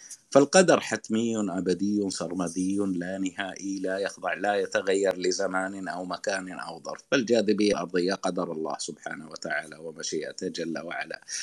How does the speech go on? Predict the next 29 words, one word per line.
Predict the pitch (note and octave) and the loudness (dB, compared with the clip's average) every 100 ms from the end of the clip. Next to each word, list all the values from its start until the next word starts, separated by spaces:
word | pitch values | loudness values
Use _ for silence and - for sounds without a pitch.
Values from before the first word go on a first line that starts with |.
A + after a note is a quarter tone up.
| - - - - | -6 -8 -12 -6
فلن، | - G2+ G2+ F#2+ F2 - A2 B2 A#2 | 0 2 4 2 0 2 6 6 8
لن | B2+ B2+ | 8 8
تتغير. | A#2 F#2+ E2 D#2+ D#2+ D2 D#2 | 4 0 0 2 2 0 -2
يعني | C#2+ D#2+ F#2 | -2 0 2
لو، | F2+ F#2+ F2 F#2 | 4 4 4 4
لو، | F#2 F2+ F#2 F2 E2 - - - - | 4 4 4 2 0 -6 -12 -14 -8
آه، | D2+ D#2 C#2 | -4 -4 -4
سقط | E2+ - G2 C#2 - | 0 2 2 0 -2
إنسان | F2 D#2 F#2+ - F#2+ F#2 F2+ E2 | -2 0 -2 0 2 2 2 0
من | F2 E2+ E2+ | 0 0 0
عمارة، | - C#2 F2 F2 F2 F2 F2 | 0 0 2 2 0 0 -2
إنسان | F2 - F#2 E2+ | -2 0 2 2
مجرم | F2 F#2+ F#2+ F2+ E2+ | 2 2 0 0 0
يكرهه | E2+ - - F2+ F2 E2+ | -2 -4 -6 -6 -6 -10
الناس | F2 F2 F#2+ F2 E2+ F#2+ | -10 -6 -4 -4 -4 -4
وهو | F2 F2 F2 | -2 -4 -6
قاتل | - F2 E2+ F2+ - F#2 | 2 2 2 0 -2 -2
وكل | F2 F2+ - G#2+ G2+ F#2+ F2+ F2 | 2 0 2 2 4 2 0 -2
الجميع | F#2 G2 F#2 F#2 E2 | 2 4 6 4 2
يتمنى | F2 F#2 F2+ F#2 F2+ | 0 2 2 4 2
موته، | F2 G2+ F#2+ C3+ | 2 0 4 4
سيموت. | D3 G3+ B3+ A#3+ - - - - - - | 4 2 4 4 2 -2 -12 -12 -12 0
ولو | A2+ A#2+ B2+ | 8 8 8
سقط | C3+ A#2 F#2+ G#2 | 4 2 2 0
طفل | F#2+ G#2+ - G2 | 0 0 2 0
بريء | E2+ F#2 F#2+ F#2 - | 2 2 4 2 2
جميل | G2 F2 G2 G2 F2 | 0 2 4 4 2
من، | E2+ F2 F2 | 2 2 0
آه، | F2 F2 | -2 -4